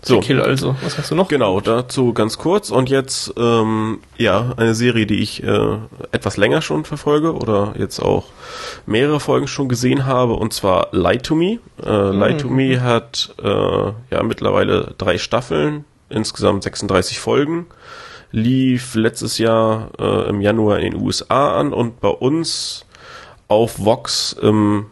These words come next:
Speaker 1: März diesen Jahres.
Speaker 2: Lief
Speaker 1: So, ich
Speaker 2: letztes Jahr an und hat schon drei Staffeln.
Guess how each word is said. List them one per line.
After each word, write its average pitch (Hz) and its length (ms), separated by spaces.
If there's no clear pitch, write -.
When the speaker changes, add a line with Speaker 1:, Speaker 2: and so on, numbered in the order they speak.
Speaker 1:
März 90 360
diesen 87 240
Jahres. 80 760
Speaker 2:
Lief 131 140
Speaker 1:
So, 123 120
ich 143 260
Speaker 2:
letztes 214 200
Jahr 151 200
an 190 140
und 175 100
hat 175 120
schon 160 140
drei 180 240
Staffeln. - 460